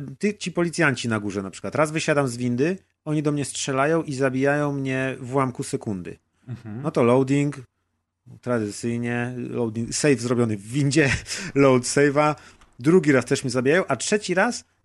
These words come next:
Speaker 1: nagle mnie nie zabijają, wolniej mi to życie schodzi, ale na przykład ja w ogóle ich nie mogę zabić. Tych policjantów to ani jednego nie potrafiłem zabić, oni są chyba nieśmiertelni.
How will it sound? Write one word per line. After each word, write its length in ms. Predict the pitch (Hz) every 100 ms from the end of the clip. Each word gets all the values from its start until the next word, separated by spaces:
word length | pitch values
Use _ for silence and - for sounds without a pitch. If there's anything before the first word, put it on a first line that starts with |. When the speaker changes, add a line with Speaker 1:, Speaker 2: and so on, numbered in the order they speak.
| 139
Speaker 1:
nagle 680 | 175 208 208 208 214 - - _ _ _ _ 160 160 165
mnie 280 | 170 180
nie 160 | 185 175
zabijają, 520 | 143 123 117 113 147
wolniej 320 | 156 170 135 123
mi 80 |
to 100 | 120
życie 240 | 120 123 110
schodzi, 520 | - 120 117 185 202
ale 220 | - 143 165
na 100 | 156
przykład 320 | 151 170 160 160
ja 200 | - 156
w 60 | 156
ogóle 200 | 139 113
ich 120 | 107
nie 80 | 117
mogę 220 | 104 98
zabić. 280 | 95 92 90
Tych 140 | 131
policjantów 420 | - 143 156 180 180
to 80 |
ani 120 | 185 190
jednego 280 | 180 139
nie 100 | 110
potrafiłem 440 | 104 104 104 107 101
zabić, 300 | 98 90 98
oni 120 | 123
są 120 | 143
chyba 160 | 151 151
nieśmiertelni. 720 | 147 143 139 131 107 98